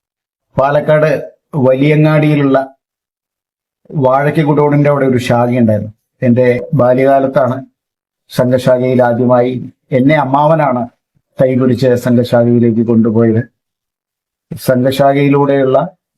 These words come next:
സംഘടനാ പരിചയം അത് പിന്നീട് എ ബി വി പിയിലേക്ക് എത്തി. എ ബി വി പിയിൽ എട്ടാം ക്ലാസ് മുതൽ തന്നെ എ ബി വി പിയിൽ കരിമ്പ ഗവൺമെന്റ് ഹൈസ്കൂളിൽ പ്രവർത്തിച്ചു തുടങ്ങി.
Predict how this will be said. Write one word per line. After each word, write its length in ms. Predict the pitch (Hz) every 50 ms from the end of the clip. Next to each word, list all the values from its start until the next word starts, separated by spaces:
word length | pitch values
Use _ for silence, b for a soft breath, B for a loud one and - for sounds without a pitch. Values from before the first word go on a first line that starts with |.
| -
സംഘടനാ 500 | 113 - - 127 123 123 127 131 135 135
പരിചയം 500 | 131 135 131 123 120 117 123 131 170 208 - _ _ _ _ _ _ _ _ _ _ _ -
അത് 240 | 131 123 127 120 -
പിന്നീട് 600 | 131 120 127 127 127 127 127 127 127 127 127 - - -
എ 140 | - 127 123
ബി 160 | 120 113 131 131
വി 200 | 127 127 131 113 131
പിയിലേക്ക് 460 | 127 127 123 127 127 117 120 123 117 113 117 - _ _ _ _ _ _ _ _ _ _ _ _ -
എത്തി. 440 | 127 117 104 131 131 160 - - - _ _ _ _ _ _ _ -
എ 120 | 123 123 123
ബി 220 | 120 123 127 131
വി 80 | 127 120
പിയിൽ 400 | 131 135 127 123 127 123 123 - _ _ _ _ _ _ - - - - - -
എട്ടാം 320 | 147 120 - 135 135 135 135
ക്ലാസ് 280 | 135 139 135 - -
മുതൽ 280 | 139 131 135 131 127 123
തന്നെ 140 | 123 123 123
എ 160 | 123 123 120
ബി 120 | 110 123
വി 140 | 123 123 117
പിയിൽ 200 | - 127 120 117 127
കരിമ്പ 260 | 123 123 123 123 123
ഗവൺമെന്റ് 400 | 120 117 123 123 123 123 120 120
ഹൈസ്കൂളിൽ 600 | 110 123 120 117 - - - 123 113 113 117 - - _ _ _ _ _ - -
പ്രവർത്തിച്ചു 480 | 123 123 123 117 113 - 117 - 139
തുടങ്ങി. 420 | - 120 113 117 113 123 143 170